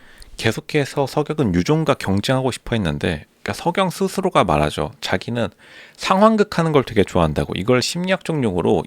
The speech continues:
연극성 자아라고 하죠. 그러니까 연극 속에 서경은 마지막 그 순간까지 자기에게 관심과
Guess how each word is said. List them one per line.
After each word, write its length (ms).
연극성 720
자아라고 500
하죠. 180
그러니까 160
연극 380
속에 500
서경은 480
마지막 460
그 100
순간까지 520
자기에게 720
관심과 640